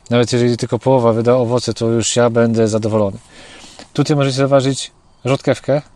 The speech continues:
Rzodkiewek w ogóle tutaj trochę więcej rośnie. Tutaj rośnie kolejna rzodkiewka jeszcze, o... Tam jest taka duża, trochę jest zapylona, bo tutaj posypywaliśmy wcześniej,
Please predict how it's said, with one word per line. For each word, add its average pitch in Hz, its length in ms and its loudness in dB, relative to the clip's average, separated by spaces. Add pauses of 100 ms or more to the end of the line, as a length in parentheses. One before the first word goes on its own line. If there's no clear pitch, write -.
(220)
Rzodkiewek 123 520 -2
w 117 60 -2
ogóle 120 180 0
tutaj 117 260 -4
trochę 107 220 -8
więcej 104 260 -2
rośnie. - 200 -8
Tutaj - 220 -2
rośnie 113 280 -4
kolejna 123 300 -2
rzodkiewka 120 440 -6
jeszcze, 120 360 -4
o... 123 140 -4 (1200)
Tam 123 120 -2
jest 117 140 -4
taka 117 180 -4
duża, 127 400 -2 (380)
trochę 123 200 -6
jest 117 120 0
zapylona, 120 460 -2
bo 107 100 -6
tutaj 113 280 -2 (800)
posypywaliśmy 120 880 -2 (320)
wcześniej, 117 680 -2